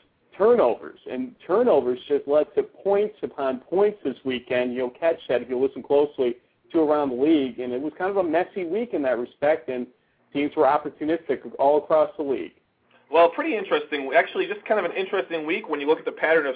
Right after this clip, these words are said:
Speaker 2: scores. It was a light league, light, light week in Liberty League action, only three games. Uh, Union, and we're gonna go through this in Around the League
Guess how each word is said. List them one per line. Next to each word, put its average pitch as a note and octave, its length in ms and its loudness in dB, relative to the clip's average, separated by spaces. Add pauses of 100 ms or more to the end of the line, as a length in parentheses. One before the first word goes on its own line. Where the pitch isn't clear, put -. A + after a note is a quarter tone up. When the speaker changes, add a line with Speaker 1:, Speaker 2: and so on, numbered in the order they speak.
(160)
Speaker 2:
scores. D#3+ 280 6
It D3 60 -2
was C#3+ 80 -6
a D#3+ 60 2
light D#3+ 360 4
league, D#3+ 260 0 (140)
light, G3 280 4 (260)
light G#3+ 340 6
week D3 240 2
in C3 140 -4
Liberty B2+ 240 0
League A#2+ 220 -2
action, A#2+ 300 -2
only E3 260 0
three C#3 180 -2
games. A#2+ 340 -4 (440)
Uh, B2 120 2
Union, C#3 420 -2
and C#3 140 -4
we're C#3+ 80 -4
gonna C#3+ 120 -2
go C3+ 160 0
through C3+ 220 -2
this C3 80 -8
in B2 80 -8
Around B2 280 2
the A#2+ 40 -8
League B2+ 240 -4